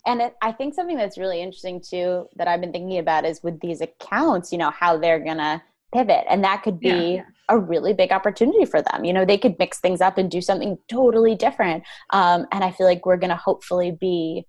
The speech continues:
Speaker 1: surprised by people and surprised by the creativity that comes out of this whole, this circumstance. And I, for one, am here for that and excited for that.
Speaker 2: Yeah. Uh,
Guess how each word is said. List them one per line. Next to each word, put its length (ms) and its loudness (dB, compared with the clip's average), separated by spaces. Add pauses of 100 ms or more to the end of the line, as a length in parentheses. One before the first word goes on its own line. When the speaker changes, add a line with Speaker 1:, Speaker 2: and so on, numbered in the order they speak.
(240)
Speaker 1:
surprised 760 -4
by 220 -4
people 480 -4
and 100 -6
surprised 380 -4
by 100 0
the 80 -6
creativity 640 -6
that 160 -8
comes 160 -8
out 180 -4
of 140 -8 (320)
this 360 -6
whole, 380 -2 (260)
this 140 -8
circumstance. 720 -8
And 240 -8 (240)
I, 80 -6
for 180 -8
one, 240 -6 (140)
am 180 -10
here 240 -6
for 140 -8
that 260 -4
and 160 -8
excited 400 -8
for 100 -14
that. 160 -12 (540)
Speaker 2:
Yeah. 320 -2 (1800)
Uh, 720 -14